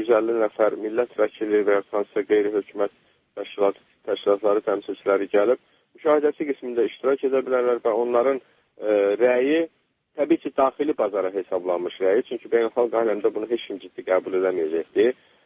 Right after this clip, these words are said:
e, bu, e, bu rol oynaya bilər.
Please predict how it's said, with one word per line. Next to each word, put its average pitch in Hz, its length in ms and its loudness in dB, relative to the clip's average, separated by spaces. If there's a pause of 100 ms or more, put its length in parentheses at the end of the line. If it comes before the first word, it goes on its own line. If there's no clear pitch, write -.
(160)
e, 107 80 -2 (340)
bu, 175 140 4
e, 139 200 0 (320)
bu 175 80 2
rol 156 280 2
oynaya 92 340 -8
bilər. 82 240 -14